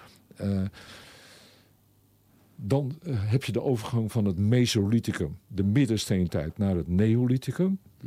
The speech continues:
Dat is de late steentijd met landbouw. Eh,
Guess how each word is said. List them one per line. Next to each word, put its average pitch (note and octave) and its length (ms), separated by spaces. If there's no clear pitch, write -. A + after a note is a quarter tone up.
Dat - 180
is - 120
de F2+ 100
late G2+ 440
steentijd C#3 720
met E2+ 180
landbouw. B2+ 480
Eh, A2 240